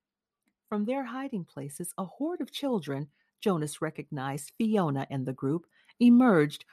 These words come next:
running in a crouched position, firing across the field. Several of them stopped, grabbed their own shoulders and chests with exaggerated gestures and pretended to be hit.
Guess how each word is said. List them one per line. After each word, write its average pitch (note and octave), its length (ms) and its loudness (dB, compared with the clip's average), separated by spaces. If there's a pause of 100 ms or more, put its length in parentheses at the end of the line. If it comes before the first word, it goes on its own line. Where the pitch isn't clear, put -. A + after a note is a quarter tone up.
(140)
running B3 300 4
in E3 80 2
a D#3+ 60 0
crouched G#3+ 500 -2
position, D#3 540 -4 (280)
firing A3+ 420 4
across F3 360 -6
the G#3 100 -6
field. F#3+ 540 -2 (340)
Several B3 580 0
of D#3 160 -6
them D#3+ 220 -4
stopped, - 640 -4
grabbed F#3 440 -2
their D#3 220 -4
own E3+ 220 0
shoulders D3+ 560 -2
and C#3+ 140 -4
chests - 340 0
with D3+ 120 -2
exaggerated D3 800 -2
gestures F3 420 -6
and G3+ 140 2 (260)
pretended C4+ 500 4
to G#3 60 2
be F#3+ 160 0
hit. A3 420 -4